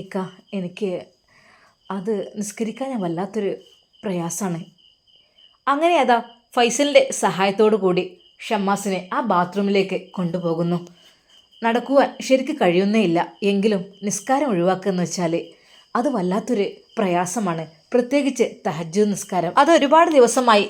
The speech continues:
ശീലായതാണ്, അതുകൊണ്ട് തന്നെ അത് ഒഴിവാക്കാൻ. "ഹേയ് മോനെ,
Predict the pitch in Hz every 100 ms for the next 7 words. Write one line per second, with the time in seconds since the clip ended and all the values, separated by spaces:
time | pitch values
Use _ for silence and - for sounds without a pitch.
0 | - - 220 196 214 196 180 175 170 -
1 | 190 190 190 208 220 202 190 180 180 -
2 | - - - - 202 185 202 185 - _
3 | _ _ 202 190 226 226 196 175 - -
4 | 190 165 - _ _ _ _ _ _ 208
5 | 202 202